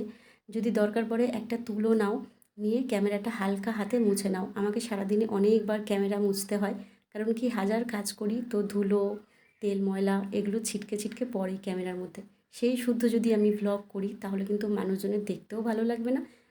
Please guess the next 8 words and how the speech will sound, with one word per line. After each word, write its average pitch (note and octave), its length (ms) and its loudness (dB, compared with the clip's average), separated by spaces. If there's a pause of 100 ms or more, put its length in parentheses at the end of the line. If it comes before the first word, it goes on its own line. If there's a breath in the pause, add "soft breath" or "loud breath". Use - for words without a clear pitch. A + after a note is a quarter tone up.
(120)
আবছা G3+ 340 -4
আবছা G3 220 -4
হবে F#3+ 160 -4
ভ্লগটা। F#3 420 -14 (240)
সারাদিনের A#3 500 2
সমস্ত A3+ 500 0
খুঁটিনাটি A3 600 -2
কাজ G3+ 300 -2